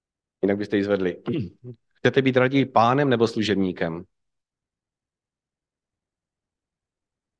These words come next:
Myslím, že nikdo z nás nechce být bezvýznamný, nenápadný, tak možná trošku jako hadr, kterého si nikdo neváží, zneužívá ho.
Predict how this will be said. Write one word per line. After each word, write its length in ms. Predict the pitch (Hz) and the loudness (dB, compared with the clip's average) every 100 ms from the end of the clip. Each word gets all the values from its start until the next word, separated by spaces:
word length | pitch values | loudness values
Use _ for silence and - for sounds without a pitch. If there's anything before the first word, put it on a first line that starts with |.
| _ _ _ _ - | _ _ _ _ -12
Myslím, 200 | - 113 | -4 -2
že 300 | - 123 113 | 2 0 0
nikdo 260 | 101 113 127 | -4 -2 -2
z 60 | 123 | 0
nás 260 | 113 120 | 0 0
nechce 280 | 113 - 120 | -4 -4 -4
být 300 | 113 110 - _ | -4 -6 -10 _
bezvýznamný, 800 | 101 98 113 113 117 117 117 113 | -6 -4 -8 -6 -4 -2 -2 -4
nenápadný, 840 | 101 104 104 110 107 110 110 110 _ _ _ _ | -4 -6 -4 -4 -4 -6 -8 -12 _ _ _ _
tak 140 | 101 101 | -6 -4
možná 240 | 104 101 | -4 -4
trošku 300 | 101 - 107 | -4 -4 -2
jako 200 | 101 113 | 2 2
hadr, 300 | 107 101 104 | 2 0 -2
kterého 400 | - 104 101 101 | 0 0 2 0
si 120 | 110 | -2
nikdo 220 | 107 104 | -2 0
neváží, 540 | 101 101 101 101 107 101 | 0 2 0 0 -4 -6
zneužívá 640 | 98 98 95 101 101 101 | -4 -4 -4 -4 -2 -2
ho. 300 | 98 104 101 | -2 -6 -6